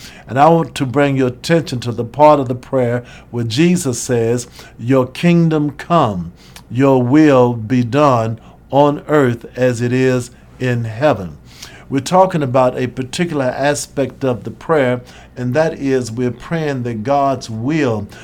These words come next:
will be worked out in this world. And what does it mean when we're saying to God, "Your will be done on earth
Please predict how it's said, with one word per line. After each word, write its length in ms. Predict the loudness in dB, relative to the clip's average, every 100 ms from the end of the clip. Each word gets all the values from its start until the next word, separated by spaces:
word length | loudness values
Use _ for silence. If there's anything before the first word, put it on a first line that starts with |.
| -14
will 140 | -4 -2
be 240 | 2 2
worked 500 | 2 2 0 0 -2
out 360 | -2 0 -2 -6 -4
in 240 | -2 -2
this 240 | -2 -4 -2
world. 540 | 2 4 4 2 -2 -8 -20 -20 -12
And 200 | -4 0
what 180 | 2 2
does 220 | 2 -2
it 180 | 0 -2
mean 420 | 0 0 0 -2
when 140 | -4 -2
we're 160 | 0
saying 440 | 0 -2 -4 -4 -4
to 80 | -4
God, 500 | 0 2 2 0 0
"Your 240 | 2 2
will 320 | 2 2 0
be 200 | 0 -4
done 520 | -2 -2 -2 -2 -6 -12 -20 -10
on 360 | 0 2 0 -4 -4
earth 380 | 0 0 -2